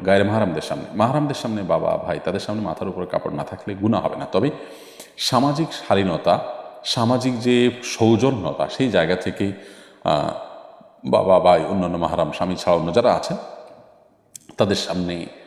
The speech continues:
আহ, যথাসম্ভব মাথার উপরে কাপড় দিয়ে রাখা, এটা সামাজিক সৌজন্যতার খাতিরে উচিত এবং উত্তম কাজ। But এটা কোনো ফর-, শরীয়ী দৃষ্টিকোণ থেকে ফরজ ওয়াজিব নয়। যদি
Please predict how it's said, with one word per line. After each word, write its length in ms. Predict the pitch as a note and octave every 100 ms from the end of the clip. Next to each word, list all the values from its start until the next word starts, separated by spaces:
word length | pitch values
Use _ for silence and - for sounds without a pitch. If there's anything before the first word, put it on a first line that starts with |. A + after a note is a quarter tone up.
| - -
আহ, 320 | E2+ D#2+ G2
যথাসম্ভব 460 | F#2+ - E2+ E2 D#2
মাথার 280 | D#2 -
উপরে 220 | D2+ D#2+ D#2+
কাপড় 300 | - - D2+
দিয়ে 160 | - D2+
রাখা, 340 | C2+ - E3 A3+ - -
এটা 340 | A2 D#2 D#2 - - - -
সামাজিক 520 | - C3 D3+ C#3 C#3+
সৌজন্যতার 680 | - G#2 F2 F2 D#2+ - D#2
খাতিরে 440 | - - D#2 D#2 -
উচিত 520 | B2 - D3 C#3+ -
এবং 200 | G2 C#2+ -
উত্তম 320 | - - D2
কাজ। 220 | C#2+ D#2 F2
But 180 | G#2
এটা 140 | - G#2
কোনো 200 | A2+ G#2 -
ফর-, 200 | G2 F2
শরীয়ী 360 | - G2+ E2+ A#2
দৃষ্টিকোণ 420 | A2+ G2 G2+ G2+
থেকে 200 | F#2 F#2+
ফরজ 320 | - F#2+ E2+
ওয়াজিব 260 | D#2 D2 D2 F#2
নয়। 200 | A2 D#2
যদি 180 | E2